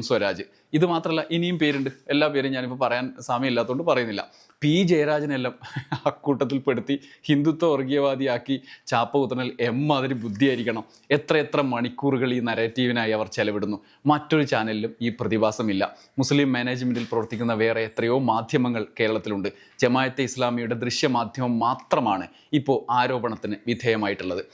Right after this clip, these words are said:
അല്ലാതെ മുസ്ലിം മാനേജ്മെന്റുള്ള എല്ലാ മാധ്യമങ്ങളും അങ്ങനെ വിധേയമായിട്ടില്ല. അതുകൊണ്ട് ഈ കഥന കഥയ്ക്ക് നിലനിൽപ്പില്ല. ആ ആരോപണത്തിന്, അതായത് അവർക്കെതിരായി നിലനിൽക്കുന്ന ആരോപണത്തിന് ഒരു അടിസ്ഥാനമുണ്ട്. അതാണ് നമ്മൾ ഇത്രയും നേരം പറഞ്ഞു വന്നത്. അവർ വിശദീകരണ വീഡിയോയിലും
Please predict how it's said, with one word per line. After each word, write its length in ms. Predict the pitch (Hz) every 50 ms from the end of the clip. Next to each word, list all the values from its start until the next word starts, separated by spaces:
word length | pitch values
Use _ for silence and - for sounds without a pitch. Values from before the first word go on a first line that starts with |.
| - - - _ 160
അല്ലാതെ 260 | 170 175 170 165 170 165 156
മുസ്ലിം 260 | - 165 165 165 165 156
മാനേജ്മെന്റുള്ള 480 | 151 156 151 147 151 151 143 143 147 143 135
എല്ലാ 140 | 135 147 151 147 135
മാധ്യമങ്ങളും 400 | 127 - 147 135 135 135 139 131
അങ്ങനെ 160 | 127 131 127 123
വിധേയമായിട്ടില്ല. 580 | 120 127 131 120 120 117 113 107 107 90 85 92 107 120
അതുകൊണ്ട് 300 | 160 175 160 135 120 117 113 - - - - - 165 190
ഈ 20 | 220 254 240 - - - -
കഥന 260 | 131 120 120 151 175 170 143 117
കഥയ്ക്ക് 380 | 104 - 120 110 - 117 95 - - _ _ - 131
നിലനിൽപ്പില്ല. 520 | 123 135 151 160 160 143 - 104 92 90 - - - _ _ _ - 156
ആ 20 | 156 139
ആരോപണത്തിന്, 560 | 135 139 151 147 131 131 120 - - 113 120 147 - - _ _ - 127
അതായത് 220 | 123 127 131 135 131
അവർക്കെതിരായി 540 | 131 127 - - 135 131 156 170 165 156 139 123
നിലനിൽക്കുന്ന 380 | 120 120 117 110 - 120 117 110 110
ആരോപണത്തിന് 420 | 110 120 117 110 113 104 - 113 113
ഒരു 80 | 110 104
അടിസ്ഥാനമുണ്ട്. 720 | 101 107 113 - - - 156 143 127 107 101 98 95 - - - 147
അതാണ് 180 | 160 151 139 131
നമ്മൾ 140 | 123 120 117 113
ഇത്രയും 240 | 110 - 113 120 110 110
നേരം 140 | 110 110 - 107
പറഞ്ഞു 260 | 101 104 110 117 120 113
വന്നത്. 240 | 110 113 110 131 175 - - - 113
അവർ 140 | 107 120 - - - - _ -
വിശദീകരണ 480 | 143 - 185 175 196 185 175 156 147 139 123 120
വീഡിയോയിലും 420 | 120 117 123 120 120 117 120 139